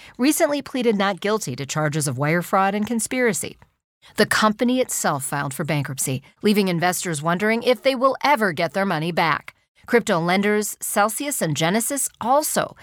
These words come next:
starred in recent headlines over their financial problems. Steve, why would big names like Tom Brady, David Ortiz,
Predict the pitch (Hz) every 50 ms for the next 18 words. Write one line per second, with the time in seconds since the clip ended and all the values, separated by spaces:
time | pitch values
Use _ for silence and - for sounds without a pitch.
0 | - - - - - - 185 160 156 165 175 185 175 165 165 165 170 160 143 180
1 | 190 170 160 170 170 180 190 214 202 202 165 160 165 170 185 220 214 - 190 165
2 | 156 151 - 160 135 - 165 160 165 165 214 233 233 - - - - _ _ _
3 | - - - - - - 311 311 311 311 233 - - - 208 196 202 214 240 339
4 | 381 349 359 277 208 - _ - 202 247 277 247 254 233 170 151 151 165 160 175
5 | - - 165 151 147 - - - - 196 202 220 233 202 202 180 170 160 165 165
6 | 165 170 - - - 170 180 190 208 226 220 208 - - 202 175 165 165 160 156